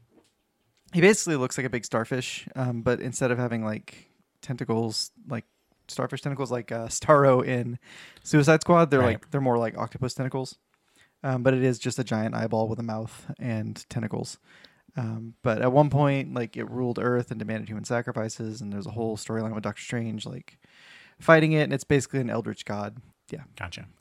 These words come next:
Speaker 2: I really appreciated that it, like, just murked Red Skull right away.
Speaker 1: Yeah.
Speaker 2: That was satisfying.
Speaker 1: Just crunched him.
Speaker 2: Yeah.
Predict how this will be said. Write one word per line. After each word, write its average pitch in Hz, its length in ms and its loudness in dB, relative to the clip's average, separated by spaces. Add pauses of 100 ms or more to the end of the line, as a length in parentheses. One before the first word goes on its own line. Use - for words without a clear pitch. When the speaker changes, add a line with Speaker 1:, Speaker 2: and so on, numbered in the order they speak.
Speaker 2:
I 131 60 0
really 135 320 0
appreciated 104 560 -2
that 95 120 -6
it, 107 240 -8
like, 92 240 -10
just - 240 -8
murked 98 460 -6 (260)
Red 101 220 -4
Skull 92 300 -8
right 92 180 -6
away. 92 260 -8 (100)
Speaker 1:
Yeah. 135 200 6
Speaker 2:
That 107 160 -6
was 95 240 -14
satisfying. 92 600 -8 (880)
Speaker 1:
Just 165 200 0
crunched 165 400 2
him. 107 160 -6 (960)
Speaker 2:
Yeah. 117 120 -12